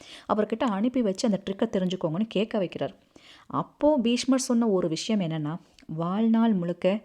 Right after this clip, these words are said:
ராஜயோகத்தோடையும் தோல்வியே இல்லாத ஒரு வாழ்க்கையை வாழணும்னா, நான் சொல்ற இதை மட்டும் நீங்க பண்ணுங்க. உங்க வாழ்க்கையில எப்பவுமே வெற்றி இருக்குன்னு" சொல்லிட்டு அவர் ஒரு சீக்ரெட்டான ஒரு மெத்தடை சொல்லியிருக்கார்.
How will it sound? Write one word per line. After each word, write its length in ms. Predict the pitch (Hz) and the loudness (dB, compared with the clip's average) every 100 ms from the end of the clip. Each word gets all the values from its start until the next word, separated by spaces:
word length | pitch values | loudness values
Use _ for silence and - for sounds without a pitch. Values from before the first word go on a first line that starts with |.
| - - _ - | -12 -20 _ -2
ராஜயோகத்தோடையும் 1200 | 170 202 226 226 185 185 208 - 175 165 185 226 - - - | 2 2 2 2 2 -2 -4 -2 -2 0 -2 -4 -6 -20 2
தோல்வியே 520 | 196 220 233 233 247 | 4 6 6 4 4
இல்லாத 360 | 190 185 185 | 2 -2 0
ஒரு 120 | 190 160 | 0 0
வாழ்க்கையை 500 | 151 185 - 202 170 | -2 -4 -2 -2 -2
வாழணும்னா, 480 | 151 170 165 156 220 - | -2 -2 -2 -2 -4 -6
நான் 360 | 160 160 190 220 | -4 -2 -4 -2
சொல்ற 300 | 214 220 254 190 | -2 0 -2 -2
இதை 220 | 180 226 | -2 2
மட்டும் 360 | 226 226 262 | 2 2 2
நீங்க 200 | 233 185 | 2 2
பண்ணுங்க. 540 | 170 - 156 170 151 196 - - - | -2 -4 -2 -2 -4 -6 -10 -20 -8
உங்க 160 | 160 151 | -4 -2
வாழ்க்கையில 760 | 147 175 220 247 240 214 143 | 0 -2 -2 2 4 2 0
எப்பவுமே 600 | 156 _ 233 233 226 240 | -4 _ 4 6 6 4
வெற்றி 340 | 240 208 - 208 | 2 0 0 0
இருக்குன்னு" 340 | 170 - 175 | 0 -2 -4
சொல்லிட்டு 460 | 190 143 135 - - - - | -4 -6 -2 -4 -4 -12 -14
அவர் 360 | - 127 185 302 | -6 -2 2 4
ஒரு 160 | 294 180 - | 4 2 0
சீக்ரெட்டான 520 | 226 240 220 208 214 | -2 -2 -2 -2 0
ஒரு 140 | 208 | 0
மெத்தடை 360 | 175 - 170 202 190 | -2 -2 -2 -2 -2
சொல்லியிருக்கார். 420 | 156 151 - | -2 -4 -6